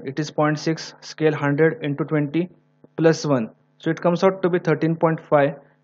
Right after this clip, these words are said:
which is nearly equal to fourteen. And the number of photographs in the width direction, so it, the value of L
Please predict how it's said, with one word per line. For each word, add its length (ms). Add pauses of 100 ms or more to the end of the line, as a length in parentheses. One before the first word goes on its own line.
which 200
is 120
nearly 280
equal 240
to 320 (260)
fourteen. 400 (680)
And 260
the 80
number 220
of 80
photographs 640 (240)
in 180
the 480 (680)
width 260
direction, 680 (720)
so 140
it, 420
the 80
value 240
of 120
L 140